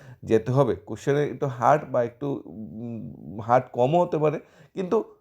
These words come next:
প্রিপারেশনটা ভালোভাবে রাখতে হবে যাতে তোমাদের কোনো ত্রুটি বিচ্যুতি না থাকে, যাতে তোমরা সিলেক্টেড হও। তোমাদের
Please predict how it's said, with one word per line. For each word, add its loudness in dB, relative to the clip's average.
প্রিপারেশনটা 4
ভালোভাবে 4
রাখতে 0
হবে -2
যাতে 0
তোমাদের -2
কোনো -8
ত্রুটি -4
বিচ্যুতি -2
না 0
থাকে, -2
যাতে 2
তোমরা -4
সিলেক্টেড -2
হও। -4
তোমাদের 4